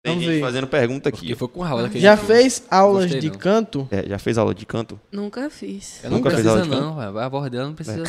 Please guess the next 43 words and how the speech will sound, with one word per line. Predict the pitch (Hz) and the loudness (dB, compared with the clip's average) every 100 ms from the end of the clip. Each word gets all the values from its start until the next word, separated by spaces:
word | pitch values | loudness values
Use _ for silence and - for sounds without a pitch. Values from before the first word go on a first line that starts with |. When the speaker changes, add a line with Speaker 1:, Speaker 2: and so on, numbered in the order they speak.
| 127 | -6
Speaker 3:
não. | |
Speaker 2:
Talento | 135 190 208 104 | -2 0 0 2
Speaker 1:
A | |
voz | 98 | 4
Speaker 2:
natural | 101 104 113 | 6 6 6
é | 107 104 | 4 4
Speaker 1:
é, | |
Speaker 2:
fogo, | 151 147 | 0 -2
né, | 151 | -2
Speaker 1:
é | 170 | -2
Speaker 2:
velho? | 147 131 | -2 -4
Speaker 1:
de | |
fuder | 240 110 98 | -8 -8 -6
mesmo. | 95 104 | -8 -12
Speaker 4:
Fiz, | 202 | -12
mas | 202 196 | -10 -8
tenho | 202 208 | -6 -6
muita | 214 220 | -6 -8
vontade | 240 294 254 220 | -8 -8 -10 -10
de | |
fazer | 233 254 208 175 | -10 -8 -8 -10
pra | 202 | -10
melhorar | 190 175 180 180 | -12 -10 -10 -12
mais, | 185 190 190 - | -14 -14 -16 -18
assim. | 214 - 196 196 - _ _ _ | -20 -18 -16 -16 -20 _ _ _
Speaker 1:
É, | 101 | 2
Speaker 4:
Fazer | 98 135 | 4 2
umas, | 185 - | 0 2
Speaker 1:
Paty | 104 104 - 117 - | 2 2 -2 -8 -6
Speaker 4:
umas | 196 202 202 196 - - - _ _ - _ | -8 -6 -8 -8 -8 -10 -12 _ _ -16 _
técnicas | 185 185 202 190 190 185 | -4 -4 -8 -8 -8 -4
de | |
respiração | 202 196 - 185 185 240 - 185 180 208 202 185 185 202 | -4 -4 -6 -4 -4 -6 -8 -8 -8 -6 -8 -10 -12 -16
e | |
tal. | - 196 190 - 202 - - _ - | -12 -10 -10 -10 -14 -18 -20 _ 0
Tô, | 196 202 196 _ - - - | 2 2 0 _ -16 -16 -4
tô | 202 | -2
procurando | 214 208 220 214 | -2 -2 -4 -4
cuidar | 208 190 208 | -6 -4 -2
mais | 220 180 | -2 -4
da | 190 | -4
minha | 180 185 | -6 -6
voz. | 185 165 165 196 - - | -4 -4 -4 -6 -12 -16